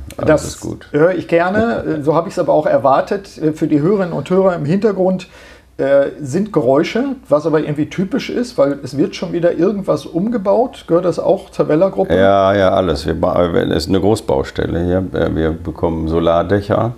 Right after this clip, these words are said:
Speaker 2: Mhm.
Speaker 1: Äh, wir wollen uns ab ersten Dezember, äh, komplett selbst versorgen mit Strom und Heizung, also mit Licht und Heizung.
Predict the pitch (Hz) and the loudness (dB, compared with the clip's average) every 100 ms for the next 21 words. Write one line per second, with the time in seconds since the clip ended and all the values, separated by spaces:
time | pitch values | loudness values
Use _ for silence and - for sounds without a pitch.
0 | - 143 143 170 240 85 80 85 80 85 | -6 -4 -2 -2 -2 -2 0 0 0 2
1 | 87 85 80 - 82 85 80 - 87 85 | 2 0 0 0 -2 2 0 0 -2 -2
2 | - 87 85 85 85 85 87 85 - 80 | 0 -2 0 0 2 2 2 -2 0 -2
3 | 80 - 87 95 90 - 85 - - 76 | -2 -2 -4 0 -2 0 -2 -4 -2 -2
4 | 73 69 71 78 78 76 - - 87 87 | 2 0 0 0 -2 -2 -10 -6 0 2
5 | 87 95 - - 104 104 - 92 - - | 2 -2 -6 0 0 0 -2 -2 -2 -4
6 | - - - - 73 87 - - - - | -6 -8 -4 -2 -2 -4 -2 -4 -4 -8
7 | - 76 78 76 - - 80 | -2 -2 0 -2 -2 -6 -6